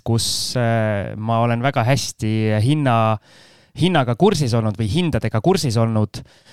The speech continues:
on olnud mul ka erinevaid hindamisakte käes umbes, ähm, samadest aegadest, kus päris palju neid müügitehinguid ju näed ka, mis on toimunud. Ehk siis, äh,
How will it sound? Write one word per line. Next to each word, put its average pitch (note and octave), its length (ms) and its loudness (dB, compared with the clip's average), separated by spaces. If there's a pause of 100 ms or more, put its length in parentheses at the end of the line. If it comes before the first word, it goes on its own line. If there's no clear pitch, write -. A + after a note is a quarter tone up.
(140)
on C3 400 2
olnud C#3 360 2
mul B2+ 240 2
ka A#2+ 380 2
erinevaid B2+ 560 2
hindamisakte C3 800 0
käes C3 460 0
umbes, B2 320 0 (140)
ähm, A#2+ 260 -4
samadest A#2+ 720 -2
aegadest, A#2 540 0
kus - 160 -4
päris A#2+ 260 -4
palju C3 240 2
neid A2+ 240 0
müügitehinguid A#2 720 0
ju A2 80 2
näed A#2 300 0
ka, G2+ 340 0
mis G2 240 -6
on G2+ 100 -2
toimunud. G2 460 -2
Ehk A2 160 -2
siis, - 540 -6
äh, G2+ 100 -2